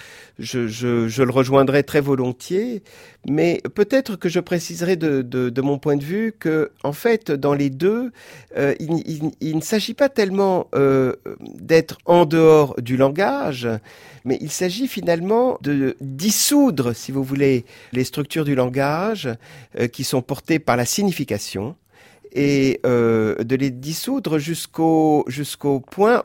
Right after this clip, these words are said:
où, en fait, euh, quelque chose, euh, se dégage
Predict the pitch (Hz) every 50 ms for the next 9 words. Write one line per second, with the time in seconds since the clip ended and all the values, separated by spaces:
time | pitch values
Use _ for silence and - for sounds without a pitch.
0 | - 160 175 202 226 247 254 254 - - - - _ - - 131 143 147 - -
1 | 196 202 202 202 - - - 156 143 147 139 - - - 151 139 - 170 160 -
2 | - - 190 180 175 175 170 147 131 127 131 123 123 120 113 - - 117 - -
3 | 143 127 131 139 120 123 151 180 220 262 240 170 123 110 107 104 104